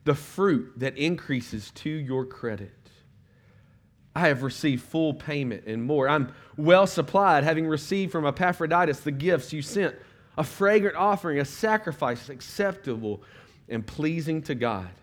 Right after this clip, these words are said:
And my God will supply every need of yours according to his riches and glory in Christ Jesus. To our God and Father be glory forever and ever. Amen.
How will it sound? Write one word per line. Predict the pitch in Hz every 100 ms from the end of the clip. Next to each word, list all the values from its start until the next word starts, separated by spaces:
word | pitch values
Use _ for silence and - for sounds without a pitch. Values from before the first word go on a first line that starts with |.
| _ _ _ _ _ _ _ _ _ -
And | 143
my | 151 147
God | 131 170 151 120
will | 120 117 101
supply | - 143 - 151 135 139
every | 151 175 170 180 160
need | 143 147 151 117 95 -
of | 113 101
yours | 113 107 98 92 90
according | 107 - 143 127 107 95
to | 113
his | 101
riches | 110 117 107 101
and | 104
glory | 107 110 95 95
in |
Christ | 92 - 104 -
Jesus. | 95 85 85 - - - - - - _ _ _
To | - -
our | 131 147
God | 123 131 135 123 104
and | 101 95
Father | - 120 107 98
be | 107
glory | 98 113 120 101
forever | 92 - 107 - 127 143 139 147 147 - - _ _ _ -
and | 107
ever. | 98 110 90 87 85 - 95
Amen. | 98 87 82